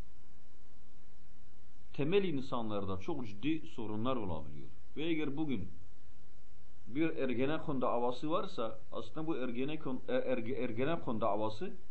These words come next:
tamamen böyle maaş uğruna kendi yaşamlarını, yani yaşamlarını maaşla sürdürmeyi geçin, e, düşünen,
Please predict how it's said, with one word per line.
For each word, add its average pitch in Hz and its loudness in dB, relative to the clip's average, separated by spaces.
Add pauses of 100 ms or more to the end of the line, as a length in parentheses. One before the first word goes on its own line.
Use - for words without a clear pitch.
(520)
tamamen 143 2
böyle 156 2 (1200)
maaş 131 2 (580)
uğruna 120 0 (640)
kendi 139 2 (420)
yaşamlarını, 127 2 (720)
yani 131 0 (300)
yaşamlarını 135 2
maaşla 143 2 (1600)
sürdürmeyi 143 2
geçin, 120 0
e, 107 0
düşünen, 110 0